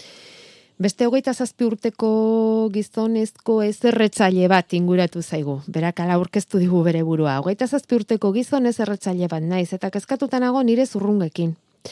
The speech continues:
E, zurrunga kolpe nahiko fuertearekin esnatu izan da, eta, mm, jakin nahiko luke hori kezkagarria den ala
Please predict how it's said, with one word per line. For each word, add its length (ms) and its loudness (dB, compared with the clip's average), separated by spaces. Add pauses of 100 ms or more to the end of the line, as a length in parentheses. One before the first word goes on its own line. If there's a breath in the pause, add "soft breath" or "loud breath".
(800 loud breath)
E, 440 2
zurrunga 440 2
kolpe 300 2
nahiko 320 0
fuertearekin 880 0
esnatu 400 -2
izan 400 0
da, 340 2
eta, 280 0 (340)
mm, 560 -10
jakin 240 -2
nahiko 180 4
luke 220 4
hori 160 6
kezkagarria 880 0
den 240 2
ala 220 0